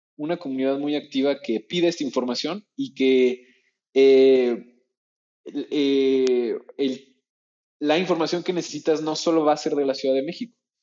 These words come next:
Tú quieres tener información a nivel país y necesitas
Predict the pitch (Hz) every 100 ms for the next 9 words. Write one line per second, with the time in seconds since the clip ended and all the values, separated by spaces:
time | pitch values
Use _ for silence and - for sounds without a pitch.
0 | _ _ - 139 170 170 147 135 160 -
1 | 123 117 147 147 131 127 123 131 165 170
2 | - _ _ 127 135 139 135 - 196 196
3 | 147 - -